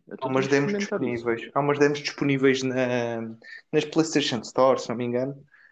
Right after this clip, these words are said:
Speaker 2: Ainda
Speaker 1: Uhum.
Speaker 2: devem estar e experimenta porque são, são muito engraçados. E o, o problema deste jogo é que,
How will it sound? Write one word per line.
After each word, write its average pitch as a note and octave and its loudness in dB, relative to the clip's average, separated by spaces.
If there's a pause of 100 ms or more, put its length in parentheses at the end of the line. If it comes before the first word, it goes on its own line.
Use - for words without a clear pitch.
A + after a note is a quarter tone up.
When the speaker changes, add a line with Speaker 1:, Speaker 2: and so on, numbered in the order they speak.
(220)
Speaker 2:
Ainda C3 4
Speaker 1:
Uhum. C#3 8
Speaker 2:
devem B2+ 4
estar B2+ 2
e C#3+ 0
experimenta D#3+ 2
porque - -2
são, F3 0
são F3 -2
muito E3+ -2
engraçados. D#3+ -4
E D3+ 0
o, D3 0
o D3+ -2
problema F3 6
deste E3 6
jogo D3+ 6
é D#3 6
que, D#3+ -2